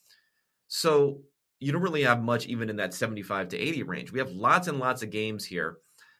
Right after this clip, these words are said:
of ten yards, twenty yards, thirty yards, fewer than fifty yards. And if you look at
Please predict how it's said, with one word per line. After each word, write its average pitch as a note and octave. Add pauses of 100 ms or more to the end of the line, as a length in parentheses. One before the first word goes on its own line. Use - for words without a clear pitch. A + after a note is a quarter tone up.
(160)
of F#2 (220)
ten B2
yards, A2+
twenty A2
yards, A2
thirty A2
yards, G#2
fewer B2+
than A2
fifty G#2+
yards. F2 (1300)
And B2+
if B2
you C3+
look C#3+
at B2+